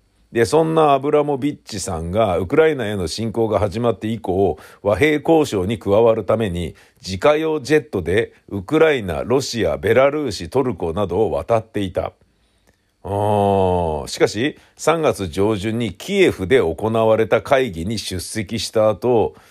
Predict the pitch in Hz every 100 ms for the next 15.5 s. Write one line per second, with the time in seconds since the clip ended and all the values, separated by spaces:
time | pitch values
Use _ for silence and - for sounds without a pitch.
0 | - _ _ _ - - 160 165 170 165
1 | 156 - 156 156 120 104 101 131 131 -
2 | 131 110 - 90 78 82 80 85 160 165
3 | 110 76 - 78 - - - - _ 60
4 | 62 62 57 67 123 185 240 _ _ _
5 | _ _ _ _ _ _ - - _ _
6 | 131 135 143 170 180 160 160 - 196 196
7 | 202 180 156 170 180 127 98 92 87 78
8 | - - 107 120 95 104 98 110 - 87
9 | 92 - 85 82 82 80 85 69 90 73
10 | 95 131 196 _ _ _ _ - - -
11 | _ _ - 151 143 165 175 180 123 95
12 | 117 113 113 113 110 110 123 147 151 139
13 | 123 139 147 143 113 131 127 - 120 127
14 | 139 139 131 139 131 123 123 127 120 95
15 | 87 82 82 107 92